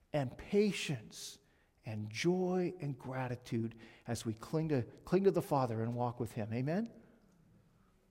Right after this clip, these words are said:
That's what Paul's praying. May you be strengthened with God's power to hang in there faithfully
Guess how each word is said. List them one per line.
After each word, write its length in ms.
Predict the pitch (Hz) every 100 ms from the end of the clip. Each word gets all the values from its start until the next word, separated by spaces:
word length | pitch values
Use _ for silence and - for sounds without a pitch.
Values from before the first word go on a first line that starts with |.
| _
That's 380 | 147 185 214 -
what 160 | 151 147
Paul's 320 | 151 143 139
praying. 420 | - 151 139 113
May 80 | 143
you 120 | 170
be 120 | 165
strengthened 680 | 139 - - - 214 220 208
with 320 | 170 143 - -
God's 400 | 208 185 165 -
power 460 | 127 107 113 127 - _ _ _ _ _ _ _ -
to 140 | 120
hang 640 | - 175 175 175 175 175 170
in 480 | 170 156 151 156 127
there 400 | 120 143 139 143 - -
faithfully 680 | - - 147 - 147 135 131